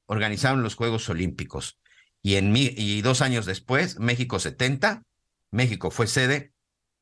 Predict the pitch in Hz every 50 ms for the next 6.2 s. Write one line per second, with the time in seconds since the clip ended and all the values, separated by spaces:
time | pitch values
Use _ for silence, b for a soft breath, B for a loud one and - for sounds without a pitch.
0 | _ _ _ _ - 95 104 101 101 110 113 117 113 104 92 82 - - 92 95
1 | 104 110 110 107 107 101 92 104 104 107 110 92 B B B B B B - 110
2 | 110 117 117 104 104 98 90 104 107 110 104 95 95 - - 113 101 98 110 123
3 | 143 135 110 104 95 92 90 92 101 107 110 104 98 110 117 120 120 92 90 -
4 | - - - 110 107 104 92 90 B B B B B - 98 90 - 107 104 104
5 | - 104 90 92 82 - 92 - - 101 101 101 101 - - 85 76 90 95 98
6 | 95 90 92